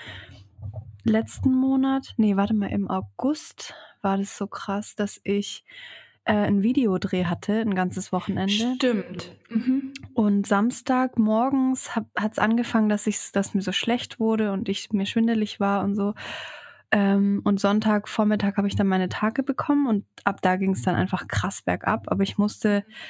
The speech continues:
Speaker 1: also ich wurde gefilmt für ein Projekt und musste immer so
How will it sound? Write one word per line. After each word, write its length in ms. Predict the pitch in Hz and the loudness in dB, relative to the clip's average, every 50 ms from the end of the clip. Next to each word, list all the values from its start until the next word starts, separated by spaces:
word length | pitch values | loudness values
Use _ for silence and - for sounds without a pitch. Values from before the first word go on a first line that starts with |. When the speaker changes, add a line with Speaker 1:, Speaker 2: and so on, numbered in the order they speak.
| - - - - - | -18 -20 -20 -8 -4
Speaker 1:
also 140 | - 196 202 | -2 0 0
ich 100 | 196 - | 0 2
wurde 220 | 220 226 226 208 | 2 2 2 2
gefilmt 580 | 202 190 - - 220 220 233 247 254 262 - - - _ _ | 0 -2 -2 0 2 2 4 4 2 0 0 -4 -12 _ _
für 140 | - - 208 | -2 0 0
ein 100 | 208 202 | 0 0
Projekt 540 | - - 202 202 202 208 220 - - - - | 0 0 0 2 2 2 0 -2 -6 -8 -4
und 480 | - 208 202 202 202 196 - - - - | 0 0 2 2 0 0 -4 -10 -16 -8
musste 480 | - 220 208 214 214 - - - 214 208 | -2 0 0 0 0 -4 -4 -2 -2 0
immer 280 | - 214 220 220 208 | 2 2 2 2 2
so 380 | 196 208 196 196 190 190 190 196 | 0 0 -2 0 0 0 0 -2